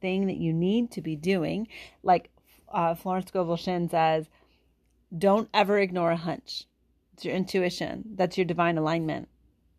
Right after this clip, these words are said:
That's the place that's not just practical. That's the larger connection."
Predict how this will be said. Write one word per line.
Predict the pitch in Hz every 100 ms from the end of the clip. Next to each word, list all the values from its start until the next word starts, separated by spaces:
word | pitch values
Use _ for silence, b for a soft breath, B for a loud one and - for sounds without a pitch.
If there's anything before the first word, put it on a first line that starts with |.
| _
That's | 170 170 -
the | 175 170 165 B _
place | 185 180 - - _ b _
that's | 175 170 185
not | 165 165
just | 175 -
practical. | - 165 180 220 202 156 87
That's | - 165 -
the | 180 170
larger | 170 170 170 175
connection." | - 165 160 170 - -